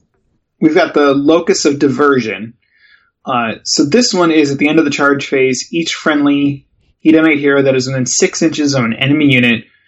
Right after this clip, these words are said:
can create a locus. And if they do so, you pick one enemy unit that is within six of that hero and roll a dice, adding two if that hero is a greater demon.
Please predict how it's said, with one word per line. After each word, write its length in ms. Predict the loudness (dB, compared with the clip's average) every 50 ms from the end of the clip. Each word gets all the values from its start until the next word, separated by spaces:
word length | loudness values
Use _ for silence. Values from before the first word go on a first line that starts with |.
| _ _ _
can 160 | -2 -2 0
create 280 | 2 2 2 2 4 4
a 40 | 4
locus. 600 | 4 2 2 0 -2 -2 -2 -4 -4 -6 -10 _ -8
And 120 | -6 -4
if 80 | 0 2
they 100 | 2 4
do 160 | 4 4 4
so, 200 | 2 2 0 2
you 160 | 2 2 2 2
pick 220 | 0 -4 -4 -4
one 380 | -4 0 2 2 2 2 2 0
enemy 420 | 0 0 0 2 2 2 2 0 0
unit 420 | 0 0 0 0 -2 -2 -4 -6 _ _ _ _ _ _ _ _ _ _
that 120 | 0 2 2
is 140 | 2 2 0
within 220 | 0 0 0 -2 -2
six 580 | -2 -2 -2 0 0 -2 -2 -4 -8 -8 -6 -4
of 120 | -2 2
that 160 | 2 2 2 0
hero 360 | -2 -2 -2 0 -2 -2 -2
and 160 | -2 -2 0
roll 180 | 0 2 2 2
a 80 | 2
dice, 480 | 2 2 2 2 2 0 -2 -4 -8 _ _ _ _ _ _ _ _ -4
adding 420 | -2 0 0 0 0 -2 -4 -6 -6
two 540 | -8 -4 0 4 4 4 4 4 2 -2 -2 -4
if 180 | -6 -4 -2
that 180 | 0 0 0 0
hero 360 | -2 0 0 2 2 2 0
is 120 | -2 -2
a 80 | -4 -4
greater 320 | -2 -2 0 0 0 0
demon. 500 | -2 -2 -2 -2 -2 -2 -4 -8 -14 -18